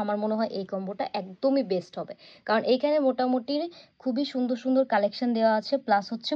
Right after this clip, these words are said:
পরিমাণগুলো তো দেখতেই পাচ্ছেন, মানে অল্প টাকায়, একদম অল্প টাকায় আপনারা অনেক কিছু পেয়ে যাচ্ছেন। এই এতগুলো চুড়ি, এতগুলো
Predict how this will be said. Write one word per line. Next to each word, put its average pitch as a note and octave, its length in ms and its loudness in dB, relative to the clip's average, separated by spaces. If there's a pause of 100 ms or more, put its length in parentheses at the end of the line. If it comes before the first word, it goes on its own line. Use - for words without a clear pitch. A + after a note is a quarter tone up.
(140)
পরিমাণগুলো E4 560 2
তো B3+ 140 -6
দেখতেই A#3+ 340 -4
পাচ্ছেন, A3 340 -6
মানে B3+ 120 2 (480)
অল্প C4 160 2 (180)
টাকায়, A3+ 300 -2 (120)
একদম G3 240 0 (100)
অল্প A3+ 140 -2 (140)
টাকায় A#3 280 -4
আপনারা G#3 240 -6 (140)
অনেক D4 240 0
কিছু A3+ 220 -4
পেয়ে F3 200 -2
যাচ্ছেন। - 300 -12 (420)
এই A#3 60 2 (100)
এতগুলো A3 380 0 (120)
চুড়ি, G3+ 220 -4 (120)
এতগুলো G3 360 -2